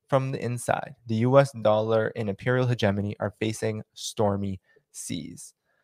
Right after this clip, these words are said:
So we're gonna continue, but I think that's just very astute, right? This is, this is a trend that we have to pay attention to. The Eurasian Economic Union, it's something that I have been following since the Obama era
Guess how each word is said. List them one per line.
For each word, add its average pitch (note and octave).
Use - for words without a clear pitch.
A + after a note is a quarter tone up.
So C3+
we're D3
gonna D#3+
continue, C#3
but A2
I B2
think C3
that's A#2+
just A2
very A2
astute, G#2+
right? G2+
This C3+
is, C3
this C3
is D#3+
a D#3+
trend -
that A#2
we B2+
have B2
to B2
pay A#2+
attention B2
to. F2+
The A2+
Eurasian C#3+
Economic C3
Union, A#2+
it's A2+
something D3+
that C#3+
I A#2
have C#3
been C#3+
following A#2+
since A2
the A#2
Obama A2
era G#2